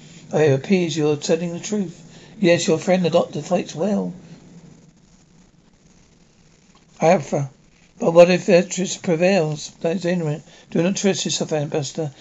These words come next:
Sonic Lance is self-destruct circuit. A way prey set by remote control. If a rebel should try to fire it, it will destroy itself.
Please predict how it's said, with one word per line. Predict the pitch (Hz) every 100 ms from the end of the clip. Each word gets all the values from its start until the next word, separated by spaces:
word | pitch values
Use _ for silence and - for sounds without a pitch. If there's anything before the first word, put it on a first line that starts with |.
| -
Sonic | - 185 208
Lance | 190 190 190
is | 165
self-destruct | 185 180 180 - - -
circuit. | - 143 165 202 - - -
A | 160
way | 165 185 190
prey | 180 185 185 175
set | - 170 - -
by | 170
remote | 165 165 185 180
control. | 190 - 190 175 156 156 - - -
If | 151
a |
rebel | 175 180 190
should | - 190
try | 202 202
to |
fire | - 196 196
it, | 196 - _ _ _
it | -
will | 165
destroy | 143 - 208 175
itself. | 170 202 - 165 139 -